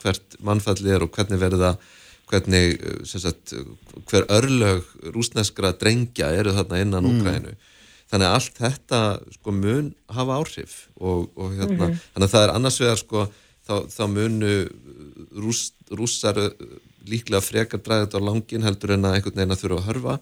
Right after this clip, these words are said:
Speaker 1: en á sama tíma þá geta þeir ekki dregið það á langinn mjög lengi. Það
Speaker 3: Mhm.
Speaker 1: er, eru einhver
Speaker 3: Einmitt.
Speaker 1: tímamörk að þessu.
Speaker 3: Ég er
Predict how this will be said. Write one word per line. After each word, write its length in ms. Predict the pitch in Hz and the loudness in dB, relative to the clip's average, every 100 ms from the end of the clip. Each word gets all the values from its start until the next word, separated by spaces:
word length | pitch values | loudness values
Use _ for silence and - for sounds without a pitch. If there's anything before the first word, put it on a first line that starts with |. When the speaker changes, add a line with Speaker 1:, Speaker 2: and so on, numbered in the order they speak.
| - - - | -10 -20 -8
Speaker 1:
en 80 | 98 | -2
á 40 | 98 | 2
sama 240 | 113 113 | 4 2
tíma 260 | 110 113 104 | 2 0 0
þá 160 | 107 - | -2 -6
geta 460 | - 110 170 - 127 | -4 -2 0 -2 -6
þeir 120 | 202 | -4
ekki 200 | 165 - - | -4 -8 -4
dregið 300 | 160 160 151 | 0 0 0
það 160 | 139 | -2
á 20 | 147 | -2
langinn 460 | 151 - 127 120 - - | -4 -4 -4 -4 -6 -6
mjög 180 | 127 | -4
lengi. 380 | 147 190 - - 98 _ - | -2 -4 -8 -16 -18 _ -2
Það 180 | 98 98 | 2 4
Speaker 3:
Mhm. 100 | 113 | 2
Speaker 1:
er, 80 | - - - | 0 -8 0
eru 220 | 110 131 | 4 4
einhver 260 | 151 - - | 2 0 2
Speaker 3:
Einmitt. 100 | 208 | 4
Speaker 1:
tímamörk 420 | - 143 131 - | 4 4 0 0
að 140 | 104 87 | 0 0
þessu. 200 | - 64 - _ _ _ _ _ _ - - - - - | 0 -8 -18 _ _ _ _ _ _ -20 -16 -10 -8 -2
Speaker 3:
Ég 80 | |
er 40 | 208 | 0